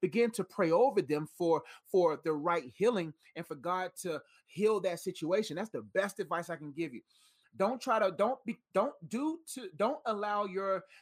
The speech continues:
desire for that friendship again or your desire for that closeness again, um, to cause you to invade the healing process, 'cause only God can heal. Now, the only way you can do, the only way you can help heal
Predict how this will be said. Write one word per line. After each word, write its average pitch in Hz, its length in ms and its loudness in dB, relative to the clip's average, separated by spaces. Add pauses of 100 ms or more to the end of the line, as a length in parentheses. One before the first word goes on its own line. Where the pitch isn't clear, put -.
desire 196 640 0
for 170 220 -6
that 151 180 -2 (140)
friendship 214 500 -6
again 139 320 -8
or 135 80 -8
your 147 140 -4
desire 175 720 2 (240)
for 185 100 6
that 143 200 0
closeness 226 560 0
again, 131 420 -6 (360)
um, 165 260 0
to 160 120 -4
cause 202 380 2
you 190 120 -2
to 180 240 -2
invade 165 380 2
the 160 120 0
healing 208 280 -2
process, 147 340 -2
'cause 151 140 -10
only 180 200 -4
God 165 340 0
can 151 120 -6
heal. 156 280 -4 (220)
Now, 175 200 2 (220)
the 165 80 4
only 220 160 2
way 226 140 4
you 233 100 -4
can 202 140 -6
do, 240 280 -6
the - 60 -2
only 208 160 0
way 220 100 2
you 220 60 -4
can 196 100 -6
help 214 160 0
heal 262 260 2